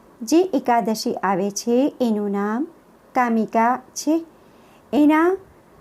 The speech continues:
શ્રવણ માત્રથી વાજપાઈ યજ્ઞનું ફળ મળે છે. આ દિવસે શ્રી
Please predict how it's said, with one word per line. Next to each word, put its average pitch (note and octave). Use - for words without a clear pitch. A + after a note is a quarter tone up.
શ્રવણ D#4+
માત્રથી B3+
વાજપાઈ G#3+
યજ્ઞનું A3
ફળ A3+
મળે A3
છે. F#3+
આ G#3
દિવસે G#3+
શ્રી F4